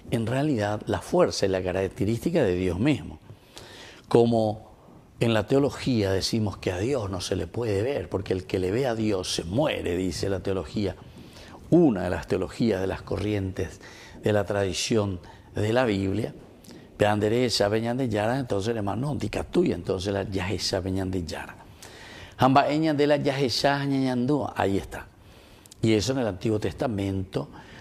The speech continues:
lo presentaba a través de los ángeles. La lucha, por ejemplo, de Jacob con el ángel, dice, en realidad era la lucha con Dios, ¿verdad? Pero que está representado a través del ángel.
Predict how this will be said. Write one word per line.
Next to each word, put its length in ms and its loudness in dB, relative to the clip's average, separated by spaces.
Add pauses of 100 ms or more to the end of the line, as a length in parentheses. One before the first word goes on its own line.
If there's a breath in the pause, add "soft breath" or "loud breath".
(120)
lo 140 6
presentaba 920 2
a 180 -2
través 540 0
de 100 2
los 240 0
ángeles. 640 -8 (720 loud breath)
La 180 6
lucha, 460 2
por 120 -2
ejemplo, 440 0
de 100 2
Jacob 600 -2
con 200 -2
el 220 0
ángel, 500 -2
dice, 400 -8 (600 loud breath)
en 120 2
realidad 680 0 (500 loud breath)
era 400 2
la 220 2
lucha 720 0 (180)
con 260 -2
Dios, 520 0
¿verdad? 400 -2 (560 loud breath)
Pero 260 4
que 60 0
está 240 2
representado 720 -2
a 60 -4
través 320 -2
del 180 -2
ángel. 560 -6